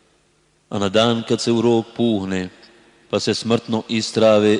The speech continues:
i oni na nebesima i oni na zemlji, izuzev onih koje Allah poštedi, svi će mu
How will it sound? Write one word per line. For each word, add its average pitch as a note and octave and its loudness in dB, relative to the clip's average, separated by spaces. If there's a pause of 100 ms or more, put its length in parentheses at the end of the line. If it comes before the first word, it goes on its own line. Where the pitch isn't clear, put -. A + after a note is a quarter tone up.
i G#2 -2
oni G#2+ 0
na G#2 0
nebesima G#2 -2 (140)
i G#2 -4
oni G#2 0
na G2+ -2
zemlji, F#2 -4 (580)
izuzev G#2 0
onih A2 0
koje A2 4
Allah A2 2 (120)
poštedi, G#2 0 (400)
svi - -4
će G2+ -2
mu G#2 -6